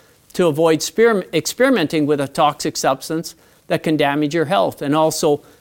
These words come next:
potentially become an unha-, unhealthy habit that can lead you to cancer or other health problems. These are decisions we all have to make as we're growing up.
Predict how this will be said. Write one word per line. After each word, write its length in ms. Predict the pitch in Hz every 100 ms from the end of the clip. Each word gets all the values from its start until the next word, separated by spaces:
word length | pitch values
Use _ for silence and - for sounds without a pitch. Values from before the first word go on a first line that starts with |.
| _
potentially 640 | - 151 202 226 - 170 147
become 360 | 143 170 156
an 80 | 147
unha-, 400 | 135 135 127 175 160
unhealthy 560 | 143 135 202 190 160
habit 460 | 139 170 151 135 - - - _ _ -
that 140 | 160
can 200 | 160 151
lead 280 | 170 208 170
you 200 | 151 143
to 300 | 143 151 -
cancer 580 | - 175 165 160 185 175
or 160 | 151
other 260 | 151 151 151
health 300 | 170 202 -
problems. 500 | 165 117 - - - _ _ _ _ _ _ _ -
These 300 | 208 294 277
are 140 | 226
decisions 600 | 160 147 226 226 190 127
we 160 | 139 160
all 160 | 180
have 260 | 175 180 -
to 80 | 160
make 320 | 160 214 196
as 140 | 151
we're 160 | 147 151
growing 360 | 165 160 147 147
up. 280 | 185 -